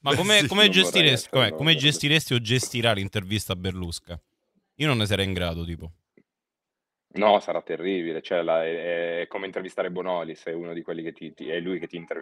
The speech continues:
Speaker 3: ti intervista a te. Cioè, è impossibile.
Speaker 1: Mm.
Speaker 3: È impossibile da gestire. È
Speaker 1: Vabbè.
Speaker 3: come quando intervisti Fiorello, Bonoli, gente che ha un, un es-, un'expertise talmente alta che ti,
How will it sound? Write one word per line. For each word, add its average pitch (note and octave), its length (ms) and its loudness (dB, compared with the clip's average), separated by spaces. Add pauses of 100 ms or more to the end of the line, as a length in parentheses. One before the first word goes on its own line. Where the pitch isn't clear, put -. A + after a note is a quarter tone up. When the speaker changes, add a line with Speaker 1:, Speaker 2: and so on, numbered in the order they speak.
Speaker 3:
ti D#2+ 60 -16
intervista E2 480 -8
a - 40 -4
te. D2+ 240 -4 (380)
Cioè, D2+ 140 -4
è D2+ 40 -6
impossibile. D#2 720 -8 (540)
Speaker 1:
Mm. E2 80 -20 (140)
Speaker 3:
È D2+ 80 -10
impossibile D#2+ 520 -2
da D#2 100 0
gestire. D2+ 540 -6 (520)
È - 200 2
Speaker 1:
Vabbè. C3 80 4
Speaker 3:
come G2+ 460 6
quando G#2+ 180 -2
intervisti G#2 400 -2
Fiorello, A2 440 4
Bonoli, G2+ 500 -2
gente F#2 280 -10
che F2 80 -10
ha F2+ 40 -8
un, F#2 120 -12 (100)
un G2+ 120 -12
es-, - 160 -12 (100)
un'expertise G#2 880 -4
talmente G2 480 0
alta F#2 360 8
che D#2+ 100 -10
ti, E2 160 -12